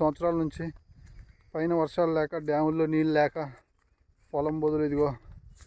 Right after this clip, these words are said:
చేలన్నీ ఇలా అనవసరమైన గడ్డి అంతా పెరుగుతుంది. కానీ ఇదంతా కూడా బంగారం పండే, ఒక సంవ-, సంవత్సరానికి ఒక పంట కమ్మని ఒడ్లు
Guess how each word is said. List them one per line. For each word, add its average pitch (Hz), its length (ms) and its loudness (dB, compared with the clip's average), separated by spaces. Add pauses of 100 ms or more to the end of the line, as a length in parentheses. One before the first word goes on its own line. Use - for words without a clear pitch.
(240)
చేలన్నీ 160 460 6 (120)
ఇలా 143 160 6 (760)
అనవసరమైన 156 460 4 (160)
గడ్డి 135 200 4
అంతా 147 240 6
పెరుగుతుంది. 131 440 4
కానీ 127 260 0 (1000)
ఇదంతా 139 420 4
కూడా 156 200 10 (140)
బంగారం 156 400 8
పండే, 147 300 0 (920)
ఒక 151 180 -6
సంవ-, 156 260 -2 (160)
సంవత్సరానికి 180 460 -6 (100)
ఒక 139 160 -2
పంట 156 200 -2 (1120)
కమ్మని 170 340 0
ఒడ్లు 147 400 0